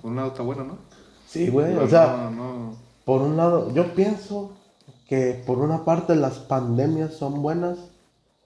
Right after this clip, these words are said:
Speaker 2: en este sentido. En ese,
Speaker 1: Sí,
Speaker 2: o
Speaker 1: no
Speaker 2: sea,
Speaker 1: sé estar culero, sí.
Speaker 2: no, no, no. O sea, yo digo que, que está bien en el sentido de que hace purga, güey,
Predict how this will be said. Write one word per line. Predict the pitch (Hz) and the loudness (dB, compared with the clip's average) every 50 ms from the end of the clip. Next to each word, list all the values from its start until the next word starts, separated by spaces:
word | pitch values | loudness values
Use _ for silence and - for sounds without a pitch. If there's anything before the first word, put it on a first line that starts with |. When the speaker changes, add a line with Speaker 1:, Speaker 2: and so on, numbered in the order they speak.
| _ _ | _ _
Speaker 2:
en | 104 104 104 | -6 -4 -4
este | 104 98 - 110 107 | -4 -6 -6 -10 -10
sentido. | - 98 92 - - 113 110 95 85 - - - | -10 -10 -10 -4 -2 -2 -2 -2 -4 -8 -8 -4
En | 117 113 107 95 | -2 -2 0 -2
ese, | 92 - - 120 117 | -4 -6 -8 -8 -6
Speaker 1:
Sí, | |
Speaker 2:
o | 113 | -4
Speaker 1:
no | 101 | -2
Speaker 2:
sea, | 104 135 127 127 | 0 2 2 2
Speaker 1:
sé | 123 | 2
estar | - 131 117 117 | 0 -2 -4 -4
culero, | 120 113 104 104 104 98 95 92 | -2 -4 -2 -2 -4 -6 -8 -10
sí. | - 95 92 92 107 | -14 -16 -16 -14 -10
Speaker 2:
no, | 113 120 117 117 | -6 -4 -2 -2
no, | 110 110 | 0 0
no. | 110 113 120 117 104 - - - - - - - _ _ _ _ _ _ _ - | 0 0 0 0 -2 -2 -6 -12 -18 -20 -20 -20 _ _ _ _ _ _ _ -4
O | 117 | 0
sea, | 123 139 135 120 113 117 | 4 4 4 4 4 2
yo | 139 143 | 2 2
digo | 143 151 156 170 170 170 - | 4 2 2 0 0 -2 -2
que, | - 139 127 120 123 113 - - | -2 -2 -2 -2 -4 -8 -8 -8
que | 120 | -8
está | 117 - - 143 151 | -8 -2 0 0 2
bien | 151 156 160 175 190 196 190 - - - - _ _ _ _ _ - | 2 2 2 4 2 2 0 -4 -10 -16 -20 _ _ _ _ _ -4
en | 120 117 | 0 0
el | 117 113 | 2 2
sentido | 123 117 113 104 117 123 131 139 147 | 0 0 -2 0 0 2 4 4 4
de | 139 135 123 - | 2 0 -2 -2
que | - 120 113 107 107 - - - _ _ _ _ _ _ _ _ _ | -2 -2 -2 -2 -4 -8 -14 -20 _ _ _ _ _ _ _ _ _
hace | - - - - | -6 -6 -6 -8
purga, | - - 117 117 139 147 139 139 123 | -6 -4 0 2 2 2 2 2 2
güey, | 113 123 131 127 117 113 | 2 2 0 0 -2 -4